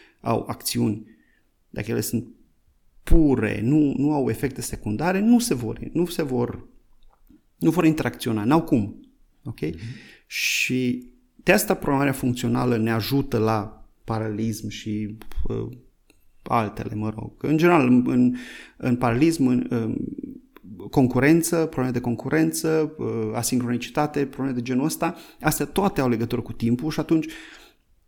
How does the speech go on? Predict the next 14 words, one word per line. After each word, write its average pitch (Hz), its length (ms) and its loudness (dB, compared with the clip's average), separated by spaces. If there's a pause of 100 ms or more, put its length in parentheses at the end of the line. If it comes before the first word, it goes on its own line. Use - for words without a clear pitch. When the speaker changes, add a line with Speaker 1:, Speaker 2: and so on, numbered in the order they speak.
Speaker 1:
tu 151 180 6
ești, 147 760 2
uh, 139 420 0 (1120)
un, 135 240 6
un 127 420 4 (600)
mod 151 480 6
de 139 160 6
lucru 123 600 2
în 117 100 -2
care 113 500 -2 (680)
ești 113 240 -4
foarte 151 340 -2
conștient 123 880 0
de 107 380 -2